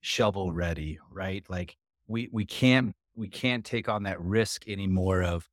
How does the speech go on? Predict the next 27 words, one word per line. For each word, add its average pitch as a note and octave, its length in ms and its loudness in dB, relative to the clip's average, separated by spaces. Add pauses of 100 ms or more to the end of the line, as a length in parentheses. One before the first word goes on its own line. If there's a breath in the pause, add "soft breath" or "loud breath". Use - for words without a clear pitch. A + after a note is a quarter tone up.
(420)
one G#2+ 280 4
year G2+ 240 0
turning G2 340 -2
into F#2 240 -4
three F2+ 720 -4
because, E2 720 -6
you F2+ 140 -14
know, E2+ 80 -12
we F2+ 180 -8
have G2+ 240 -6
to, G2+ 120 -4
we F#2 140 -4
gotta A#2 160 6
get G#2 120 6
up G#2 140 2
and F#2+ 140 2
running F2+ 340 0 (420)
as F#2 140 -2
quickly F#2+ 420 -2
as F2 80 -6
possible. F2 460 -6
So - 200 -10 (140)
looking A2+ 380 0
through A2+ 200 -2
the F#2+ 120 -4
lens G#2+ 540 6
of E2+ 280 4